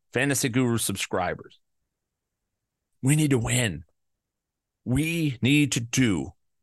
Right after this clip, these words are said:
what we have to do to gain an advantage. And then when we have that advantage,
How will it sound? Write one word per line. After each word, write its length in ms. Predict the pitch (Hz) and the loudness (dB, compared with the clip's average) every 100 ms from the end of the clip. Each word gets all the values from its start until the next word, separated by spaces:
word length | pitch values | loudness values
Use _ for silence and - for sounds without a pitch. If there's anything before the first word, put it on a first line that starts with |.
| - | -8
what 100 | 76 | -2
we 140 | 117 | 0
have 140 | 120 117 | 0 -2
to 80 | 107 | -6
do 320 | 104 95 92 | -2 0 0
to 100 | 104 | -2
gain 380 | 87 95 107 139 | -2 0 0 2
an 100 | 160 | 2
advantage. 720 | 165 131 104 82 - - - _ _ _ _ _ _ | 0 -2 -2 -2 -6 -12 -16 _ _ _ _ _ _
And 140 | - 104 | -2 0
then 120 | 92 | 2
when 140 | 92 | 0
we 100 | 90 | -2
have 340 | 76 113 139 139 | -2 -2 0 2
that 160 | 151 | 2
advantage, 540 | 147 127 123 131 123 | 2 2 0 0 -2